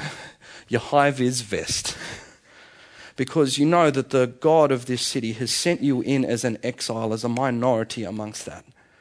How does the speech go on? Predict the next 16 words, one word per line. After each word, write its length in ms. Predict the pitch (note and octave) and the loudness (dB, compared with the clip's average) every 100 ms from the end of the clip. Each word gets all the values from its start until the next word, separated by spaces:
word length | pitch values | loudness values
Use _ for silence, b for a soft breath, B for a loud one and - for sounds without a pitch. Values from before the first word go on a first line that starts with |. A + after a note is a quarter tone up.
| b b b b b b b b b | b b b b b b b b b
And 120 | - D#3 | 0 2
he 60 | |
says 360 | D3 - E3+ D3+ | 2 2 2 2
to 140 | - | -4
you, 140 | A#2 A#2 | -2 0
"We're, 200 | D3 D#3+ | 2 2
we're 120 | E3 | 4
not 180 | G3 D3+ | 4 4
winning 220 | C#3 A#2 | 4 4
yet, 320 | A#2+ D#3+ E3 | 4 4 2
but 120 | D3+ | -2
it's 140 | C3 D#3+ | 2 4
only 200 | C3 C3 | 4 4
half 220 | B2 C#3+ | 4 2
time." 380 | - E3 G3+ | 4 6 8
<laughs> 60 | G3 | 6